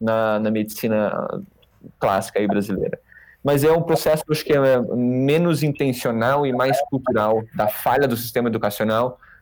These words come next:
do que propriamente dos profissionais. Eu não acredito, porque eu não acredito, não. O cara se formou em medicina, de verdade, hoje,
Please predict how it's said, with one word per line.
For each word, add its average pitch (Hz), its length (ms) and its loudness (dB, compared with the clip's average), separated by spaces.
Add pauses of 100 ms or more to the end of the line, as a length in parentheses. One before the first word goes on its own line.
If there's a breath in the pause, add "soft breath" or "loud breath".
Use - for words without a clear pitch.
(140)
do 110 160 -4
que 110 140 -2
propriamente 117 640 0
dos 113 100 -6
profissionais. 113 460 0
Eu 127 80 4
não 151 80 4
acredito, 151 560 0
porque - 160 -6
eu 139 40 0
não 135 60 2
acredito, 117 400 -4
não. 101 120 -2
O 98 40 -8
cara 131 160 -4
se - 120 -6
formou 165 240 2
em 185 40 2
medicina, 185 680 0
de 143 160 0
verdade, 143 600 0
hoje, 175 460 2